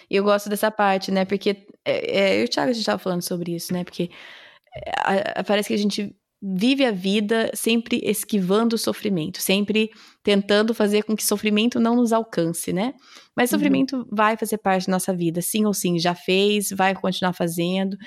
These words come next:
Speaker 1: tragédia vai nos alcançar de uma forma ou de outra, em algum momento da vida ou, da, ou, de, ou em outra, e,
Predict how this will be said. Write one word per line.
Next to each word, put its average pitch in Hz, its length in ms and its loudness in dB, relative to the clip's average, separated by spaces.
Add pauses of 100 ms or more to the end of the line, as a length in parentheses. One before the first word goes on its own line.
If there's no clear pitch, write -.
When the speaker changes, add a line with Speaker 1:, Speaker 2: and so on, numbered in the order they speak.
(160)
Speaker 1:
tragédia 214 580 4
vai 208 220 2
nos 202 160 0
alcançar 185 840 -2 (100)
de 202 140 -2
uma 202 160 4
forma 196 340 0
ou 196 60 0
de 175 180 0
outra, 196 500 -2 (340)
em 190 100 4
algum 190 240 4
momento 208 380 4
da 196 120 2
vida 190 280 0
ou, 185 60 0
da, 185 140 0
ou, 180 220 -2
de, 180 200 -4
ou 190 180 2
em 180 140 0
outra, 208 480 -2 (360)
e, 220 760 -2